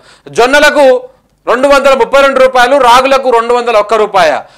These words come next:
మినుములకు మూడు వందల రూపాయలు, మక్కలకు తొంభై రెండు రూపాయలు పెరిగినటువంటి ధర. ప్రధాని ఆధ్వర్యంలో, ఆధ్వర్యం నుండి క్యాబినెట్, క్యాబినెట్ కమిటీ ఆమోదం. రైతులకు కేంద్రం, ఆ, ఖుషీ ఖబర్ తెలిపింది. ప్రస్తుత వానాకాలం సీజన్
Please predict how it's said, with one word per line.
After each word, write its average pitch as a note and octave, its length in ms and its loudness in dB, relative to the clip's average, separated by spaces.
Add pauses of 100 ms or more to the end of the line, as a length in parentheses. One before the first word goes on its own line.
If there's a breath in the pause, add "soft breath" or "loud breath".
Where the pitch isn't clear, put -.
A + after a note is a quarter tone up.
(140 soft breath)
మినుములకు C#4 720 0
మూడు B3 320 -2
వందల C4 220 0
రూపాయలు, B3 420 0
మక్కలకు C4+ 520 -2
తొంభై A#3 300 -2
రెండు A#3 180 -4
రూపాయలు A3 280 -2
పెరిగినటువంటి G3+ 520 -8
ధర. F3 240 0
ప్రధాని A#3+ 460 -2
ఆధ్వర్యంలో, G#3+ 880 -2 (380 loud breath)
ఆధ్వర్యం A3 340 0
నుండి A3 180 -2
క్యాబినెట్, A3 560 -2 (720)
క్యాబినెట్ G#3+ 340 -2
కమిటీ G3+ 280 -4
ఆమోదం. E3 460 -2 (360 soft breath)
రైతులకు D4 480 0
కేంద్రం, B3+ 640 -2 (360 soft breath)
ఆ, G3+ 180 0
ఖుషీ B3 420 -4
ఖబర్ C4+ 340 0
తెలిపింది. F#3+ 500 -4 (640 soft breath)
ప్రస్తుత B3 300 -2
వానాకాలం C4+ 680 0
సీజన్ A#3+ 320 -4